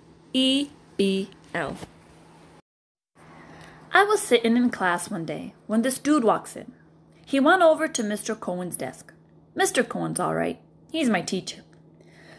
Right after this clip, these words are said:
Mister Cohen stood up and said the new kid was named Hector. Hector's whole name was one of them long numbers. I'd get out of breath just trying to say it. "Hector's family just moved here,"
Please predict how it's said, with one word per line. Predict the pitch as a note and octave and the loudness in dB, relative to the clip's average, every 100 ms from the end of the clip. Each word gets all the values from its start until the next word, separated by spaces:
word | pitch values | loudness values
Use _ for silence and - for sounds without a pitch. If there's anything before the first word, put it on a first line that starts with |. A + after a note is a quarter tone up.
| - | -6
Mister | A#3+ C4+ C4+ | 0 2 2
Cohen | C4+ D4 E4 | 2 4 4
stood | E4 D#4+ A#3+ | 4 6 6
up | E3+ - - | 4 0 -6
and | F#3+ G3 | -4 -2
said | F#3+ | 0
the | F#3+ | 0
new | F#3+ B3 | 0 0
kid | C4 F#3+ F3+ - | 0 -4 -4 -4
was | E3+ | -6
named | F3 E3+ | -4 -4
Hector. | D#3+ F3+ - C3+ - - _ _ - - | -2 -2 -2 -10 -10 -20 _ _ -20 -6
Hector's | - B3+ C4+ A#3 | 0 0 0 -6
whole | G3+ A#3+ D4+ F#4 | -2 2 4 4
name | B3+ F#3 | 2 0
was | D#3+ D#3+ | -4 -4
one | F#3 | -2
of | F#3 | -2
them | D3 D#3+ D#3+ | -4 -6 -2
long | F3 G#3 G3+ | 2 2 2
numbers. | F#3 E3 D3 - - - - - - C#5 | 2 0 -2 -10 -16 -20 -20 -20 -8 0
I'd | D5 F#4 | 0 4
get | B3+ | 4
out | B3 A#3+ | 6 4
of | F#3 | -2
breath | - F#3+ - | 0 0 0
just | F3+ F#3 - | -6 -6 -4
trying | D3+ E3+ F#3 | -2 -2 -2
to | |
say | F#3 - - | -2 -2 -4
it. | - - _ _ _ _ - - - - - | -6 -12 _ _ _ _ -20 -20 -20 -20 -4
"Hector's | - E4 F#4 G4+ | 2 4 4 2
family | C4 A#3+ B3 B3 | 4 4 4 0
just | A3 A3 | -2 0
moved | A#3+ E4+ - | 2 0 -4
here," | F#3+ | -8